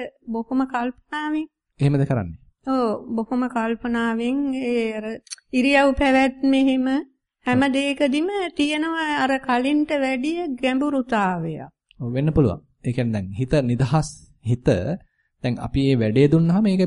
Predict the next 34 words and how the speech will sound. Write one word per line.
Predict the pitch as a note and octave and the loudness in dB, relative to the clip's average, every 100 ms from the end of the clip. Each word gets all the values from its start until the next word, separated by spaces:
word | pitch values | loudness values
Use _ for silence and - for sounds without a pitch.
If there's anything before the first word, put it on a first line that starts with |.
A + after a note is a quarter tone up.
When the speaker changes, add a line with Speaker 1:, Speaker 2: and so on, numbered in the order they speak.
| E3 | 0
Speaker 2:
බැහැලා | B2+ B2+ F#3 | 0 2 2
ගන්නවා | D#3 B2+ G2 | 0 -2 -4
ඉතින්. | F2 - _ _ - | -8 -14 _ _ -6
Speaker 1:
ආන්න | B3+ C#4 C#4+ C4+ | -2 0 2 2
එහෙම | A#3 G3+ | 2 2
Speaker 2:
ඔව්, | F#3 | 0
ඔව්. | |
Speaker 1:
තමයි. | F3 E3+ D3+ - _ _ _ _ - | -4 -6 -6 -12 _ _ _ _ -4
Speaker 2:
ආයි | C3 | 0
දැන් | B2+ A#2 | 2 0
වෙන | C#3 | 2
දෙයක් | D3+ D3+ | 0 2
කල්පනා | D3+ D3+ D3+ | 0 2 0
කරන්න | D3+ A#2+ G#2+ | 0 0 2
නැහැ | C#3 | 2
නේ | D3 | 2
යා. | D3 D3+ _ | 0 -2 _
හිතේ | - B2 B2 | -4 0 2
සමාධි | A#2+ A#2+ A#2+ | 4 4 4
ගතියක් | A#2+ A#2+ G#2 - | 4 2 -2 2
තියෙනවා. | C#3 A#2 F2 E3+ _ _ _ | 2 4 0 -8 _ _ _
ඒ | - | 0
සමාධිය | B2 A#2 B2+ C#3 F3+ | 2 2 2 2 4
කරන | C#3 C3+ D3 | 4 4 4
වැඩේට | D3+ D#3 F3 G3 | 6 4 4 2
සීයට | F3 E3 D#3+ | 4 4 4
සීයක් | F3+ F3 | 2 2
එකතු | D3+ C#3+ | 0 2
වෙලා. | G#2+ F2 - _ _ - | 2 0 -8 _ _ -2
දැන් | G#2+ | 0
ඉස්සෙල්ලා | A2 - E3 E3 | -2 2 4 4
අපිට | D#3+ E3 | 2 4
වෙන්නේ | E3 F#3 G#3 F3 - - _ _ _ _ - | 4 6 6 4 0 -10 _ _ _ _ 0
පොඩ්-, | A#2+ | 0